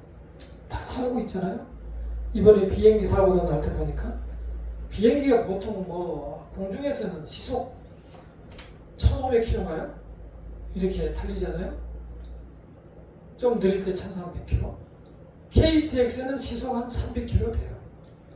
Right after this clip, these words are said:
근데 비행기가 이번에 그 하여튼 몇 킬로로 달리는지 모르겠는데 아마 이 저 케이티엑스 속도 이상으로 달리는 것 같아요.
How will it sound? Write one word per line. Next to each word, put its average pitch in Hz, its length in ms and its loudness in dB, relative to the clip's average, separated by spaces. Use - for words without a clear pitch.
근데 233 480 10
비행기가 226 840 4
이번에 208 380 0
그 185 340 -4
하여튼 190 320 -10
몇 180 180 0
킬로로 208 560 4
달리는지 170 540 2
모르겠는데 151 960 -2
아마 220 600 4
이 190 260 0
저 160 460 0
케이티엑스 233 920 4
속도 - 600 0
이상으로 185 380 0
달리는 156 420 -4
것 - 80 -12
같아요. - 200 -6